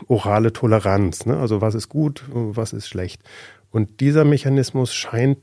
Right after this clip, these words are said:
dort gestört zu sein. Und es gibt halt auch so ein ganz, ganz uraltes,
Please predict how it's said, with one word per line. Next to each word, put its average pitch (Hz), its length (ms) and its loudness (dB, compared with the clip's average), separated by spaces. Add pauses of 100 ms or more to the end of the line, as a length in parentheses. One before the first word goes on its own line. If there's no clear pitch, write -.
dort 113 340 0
gestört 101 520 -2
zu 120 140 -8
sein. 87 360 -4
Und 92 120 -6
es - 120 -12
gibt - 240 -4
halt 120 160 2
auch 98 100 2
so 120 120 -2
ein 110 100 2
ganz, 117 320 0
ganz 117 380 -2
uraltes, 127 680 0